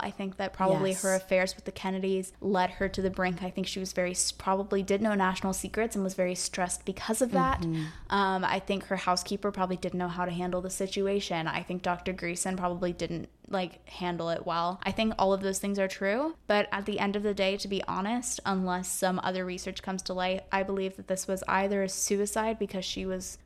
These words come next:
Speaker 1: crazy overwhelmed and stressed, or an accidental overdose if she was drunk and couldn't sleep, or something like that
Speaker 2: Or
Speaker 1: going
Speaker 2: she was
Speaker 1: on.
Speaker 2: like, "I just am so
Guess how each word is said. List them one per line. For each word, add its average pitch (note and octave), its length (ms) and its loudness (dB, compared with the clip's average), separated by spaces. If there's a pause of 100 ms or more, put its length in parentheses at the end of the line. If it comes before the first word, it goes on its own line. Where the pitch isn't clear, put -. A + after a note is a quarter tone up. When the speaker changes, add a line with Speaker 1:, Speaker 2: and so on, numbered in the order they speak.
Speaker 1:
crazy A#3 480 0
overwhelmed G3 440 2
and F#3 100 -4
stressed, - 520 -4 (220)
or G3+ 160 6
an G#3 200 2
accidental F#3+ 760 0
overdose G3 540 2
if F#3 120 -2
she F#3+ 200 -6
was F3+ 220 -4
drunk G3+ 500 -4
and F3+ 200 -6
couldn't - 280 -6
sleep, C4 560 -2
or F#3 420 0
something G3 340 -2
like F#3+ 140 -2
that F3+ 240 0
Speaker 2:
Or F#3 40 6
Speaker 1:
going F3+ 120 4
Speaker 2:
she F3+ 80 2
was F3+ 240 4
Speaker 1:
on. F3 60 4
Speaker 2:
like, E3 180 -4
"I E3 140 -2
just D#3+ 400 -6 (160)
am D#3 160 -4
so D#3+ 800 -2